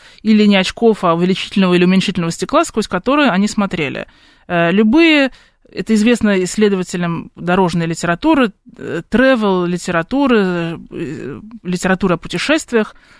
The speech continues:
Э, любой человек, э, попа-, из одной культуры, попавший в культуру другую, всегда искренне убеждён в том, что он описывает то, что он видит, и очень удивится, если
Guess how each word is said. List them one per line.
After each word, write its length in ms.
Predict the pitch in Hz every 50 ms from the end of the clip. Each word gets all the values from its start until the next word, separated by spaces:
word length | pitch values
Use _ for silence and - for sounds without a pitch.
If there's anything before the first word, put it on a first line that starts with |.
| _ _ _
Э, 280 | - 185 185 180 175 180
любой 320 | 196 220 214 254 320 285
человек, 500 | - - 240 233 233 254 262 233 - -
э, 220 | 113 101 101 - - -
попа-, 260 | - 202 208 233 208
из 140 | 208 208 202
одной 300 | 226 220 214 262 262 214
культуры, 440 | - - 208 196 - 240 220 185 170
попавший 640 | - 170 - - 202 180 - - - 170 156 147
в 340 | 156 - - - - 139 156
культуру 420 | - - 202 190 - 220 196 185
другую, 580 | 170 175 180 185 196 262 339 359 311 180 160 156 - _ _ _ _
всегда 340 | - - - 196 214 240 330
искренне 480 | 285 269 294 - - - 240 226 220 208
убеждён 420 | 190 185 202 196 190 220 262 269
в 80 | 247 -
том, 160 | - 254 262
что 340 | - - - 202 190 180 - - _ _ -
он 120 | - 202
описывает 500 | 196 185 - 247 247 - - 214 202 180
то, 140 | - - 185
что 180 | 165 - - 170
он 80 | 165
видит, 480 | 170 185 285 349 320 202 160 151 - - _ _ _ _ _ _ _ _ _ -
и 560 | - 214 220 226 220 214 190 131 135 - -
очень 260 | 113 214 202 - 214
удивится, 400 | 208 185 220 233 320 381 - -
если 200 | 220 - - 190